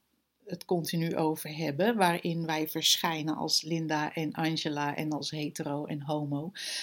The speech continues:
waarin wij, eh, eh, ehm, ehm, bewegen in concepten en in goed en fout en zwart en wit en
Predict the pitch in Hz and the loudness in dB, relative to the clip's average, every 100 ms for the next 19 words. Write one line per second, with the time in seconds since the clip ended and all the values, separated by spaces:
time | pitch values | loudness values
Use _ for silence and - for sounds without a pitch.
0 | - - 180 - 180 175 170 160 160 160 | -4 4 6 6 4 4 4 4 4 0
1 | 156 - - - - - - 165 185 160 | -4 -12 -18 -18 -18 -10 -4 -2 2 0
2 | - 170 156 156 156 - 170 147 151 160 | 2 0 0 -2 -6 -8 -6 -6 -6 -8
3 | 220 _ _ _ _ _ - 170 - 175 | -10 _ _ _ _ _ -12 -2 4 8
4 | 190 262 - 214 180 180 - - 175 175 | 10 10 8 6 6 4 0 -4 0 6
5 | - - 175 - 175 - 165 160 170 170 | 6 8 4 4 4 4 2 0 0 -2
6 | - 202 - - 170 - - 175 170 170 | -2 -2 -2 -2 -2 0 4 4 4 2
7 | 165 - 165 175 - 170 156 165 165 - | 4 4 2 0 0 -2 2 2 2 0
8 | 170 156 160 | 0 0 0